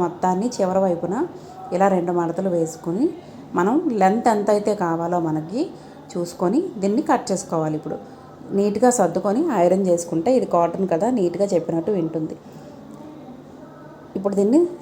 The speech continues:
నీట్గా సెట్ చేసుకొని టేప్ తీసుకొని ఎంత లెంత్ ఉన్నది చూసుకోవాలి. మన ఫుల్ లెంత్ బాడీ పార్ట్‌కి వదిలేసి మిగిలిన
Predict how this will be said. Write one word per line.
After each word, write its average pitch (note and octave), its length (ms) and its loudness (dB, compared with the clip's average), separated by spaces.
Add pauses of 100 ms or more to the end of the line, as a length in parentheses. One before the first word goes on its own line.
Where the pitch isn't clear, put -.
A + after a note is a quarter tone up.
(140)
నీట్గా G3 380 4
సెట్ E3+ 220 0
చేసుకొని F#3 380 -2 (160)
టేప్ F3+ 200 -2 (100)
తీసుకొని F#3 420 -2 (1400)
ఎంత G#3+ 220 2
లెంత్ G#3+ 200 4 (100)
ఉన్నది F#3+ 220 2 (100)
చూసుకోవాలి. E3 560 -2 (180)
మన F#3 180 2
ఫుల్ F3+ 240 0
లెంత్ D#3+ 220 -2 (260)
బాడీ F#3+ 260 6
పార్ట్‌కి G3 300 2
వదిలేసి F#3 420 2 (600)
మిగిలిన G#3 340 4